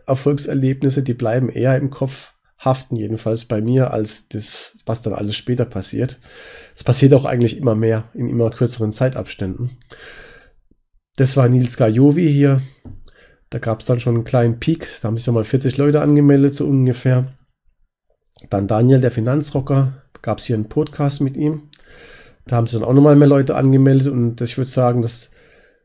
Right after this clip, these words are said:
äh, dann hat's schon ein bisschen abgehoben hier. Da ging's ja dann auch, da war ja dann hier auch die Dividendenzeit. Die ist ja von Januar bis, äh,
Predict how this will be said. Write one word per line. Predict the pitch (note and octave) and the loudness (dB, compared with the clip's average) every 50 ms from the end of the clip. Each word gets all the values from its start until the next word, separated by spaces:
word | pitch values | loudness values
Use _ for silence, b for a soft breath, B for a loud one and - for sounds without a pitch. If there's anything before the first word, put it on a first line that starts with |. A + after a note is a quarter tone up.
| b b b b b | b b b b b
äh, | - C3+ B2+ B2 A#2+ A#2 | -2 2 4 6 6 4
dann | A#2 A2 A#2 B2+ C3 C3 B2 - - - | 4 4 4 4 4 4 4 2 -2 -4
hat's | C#3 C3+ - - | -4 -4 0 2
schon | - C3+ | 2 2
ein | B2 A#2+ | 4 2
bisschen | B2 - - - | 0 0 -2 -2
abgehoben | - C#3 C#3+ - - E3+ D#3 D#3 D#3 D3+ - C#3+ | -2 -4 -2 0 2 2 4 4 4 4 2 2
hier. | C3+ C#3+ D3 D3+ D3 C#3+ D3 B B B B B B B | 2 4 4 4 4 2 0 B B B B B B B
Da | - C3 | 2 2
ging's | C3 D3 D#3+ D#3+ C3+ | 4 4 4 4 4
ja | D#3+ D#3 | 4 6
dann | D3 C#3 C3+ | 6 6 4
auch, | - - A#2+ C3 C3 C3 | 2 2 2 2 2 0
da | - - - B2+ A#2 A2 | -4 -8 -4 -4 0 2
war | B2 B2+ | 2 4
ja | C3 C3 | 4 4
dann | C3+ C3 B2 | 4 2 2
hier | A2+ A#2+ C3+ A#2+ A#2+ | 2 0 0 0 0
auch | A2+ | 0
die | - C3+ A#2+ | -2 -4 -4
Dividendenzeit. | B2 A#2 A2 A#2 B2 B2 B2 C#3 D4 A#3 F3+ - - D#3+ D#3 D#3 D#3 D3+ - - _ _ _ _ - | -4 -4 -4 -2 -2 0 0 0 0 -2 -4 -2 -2 -2 0 -2 -2 -4 -8 -16 _ _ _ _ -12
Die | - G3+ - | -10 -10 -8
ist | - C3 - - | -8 -10 -4 0
ja | - D#3 D3 C#3+ | 2 2 4 2
von | C3+ C#3 - C#3 C3 B2 A#2+ B2 - - - - | 2 -2 -2 -2 0 0 -2 -2 -6 -8 -8 -4
Januar | C3 C3 B2+ C3 C#3 C#3+ C#3+ C#3 C3+ C3+ C3 C3 | -2 0 2 4 6 6 6 6 6 4 2 2
bis, | C3+ B2+ A#2+ A#2+ - - - | 0 -2 -2 -4 -6 -10 -6
äh, | - B2+ B2 B2 A#2+ A#2+ A#2 A2+ | -4 -2 0 2 2 2 0 -2